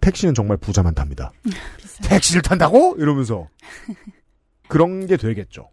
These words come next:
Speaker 2: 맞아요.
Speaker 1: 네.
Speaker 2: 지금, 지금도 일부 대형 택시가 비싸게 받고 있죠.
Speaker 1: 맞습니다.
Speaker 2: 네. 어쨌든 이제 이런 요금 자유화 얘기를 사실은 하는지는 굉장히 오래됐는데요.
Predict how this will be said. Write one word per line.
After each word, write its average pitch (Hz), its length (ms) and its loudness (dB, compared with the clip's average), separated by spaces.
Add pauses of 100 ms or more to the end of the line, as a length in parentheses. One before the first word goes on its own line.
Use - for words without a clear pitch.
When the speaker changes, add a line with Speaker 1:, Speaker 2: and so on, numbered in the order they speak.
(120)
Speaker 2:
맞아요. 190 380 -6 (140)
Speaker 1:
네. 143 100 2
Speaker 2:
지금, 214 340 2
지금도 220 320 2
일부 196 280 0 (320)
대형 202 300 2
택시가 190 520 -6
비싸게 - 420 -10
받고 - 260 -14
있죠. 202 300 -10 (100)
Speaker 1:
맞습니다. - 600 -4
Speaker 2:
네. 87 240 -2 (560)
어쨌든 254 340 4
이제 208 200 2 (320)
이런 240 340 8
요금 233 300 4
자유화 202 340 4
얘기를 202 400 2
사실은 240 540 2
하는지는 254 800 6
굉장히 202 320 0
오래됐는데요. 196 760 4